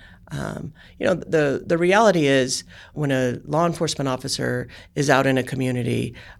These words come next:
uh, we're working with people. And people typically don't call law enforcement when they're having the best day of their life. Typically, in a lot of those situations, a crime is not being committed. It's just people in crisis.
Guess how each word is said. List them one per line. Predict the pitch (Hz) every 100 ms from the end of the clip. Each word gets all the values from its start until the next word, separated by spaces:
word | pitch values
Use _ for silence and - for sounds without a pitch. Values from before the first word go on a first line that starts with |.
| -
uh, | 147
we're | 156
working | 156 185 180 151
with | -
people. | 139 - - 135 - - - - -
And | 143 135
people | 156 160 165 160 - - -
typically | 165 165 165
don't | 147 147 -
call | 160 143 131
law | 131
enforcement | 135 131 127 - 131 131 - - -
when | 143
they're | 139
having | 143 139 131
the |
best | 127 127 -
day | 123
of | 113 -
their | 123
life. | 123 - - - - - -
Typically, | 196 226 240
in | 175
a | 143
lot | 135 147
of |
those | 139 135
situations, | 135 - 123 120 131 139
a |
crime | - 139 139
is | 131
not | 131
being | 139 127
committed. | - 123 139 147 - - -
It's | 143 -
just | 180 -
people | 160 143 143 -
in | 143 135
crisis. | 139 175 - - -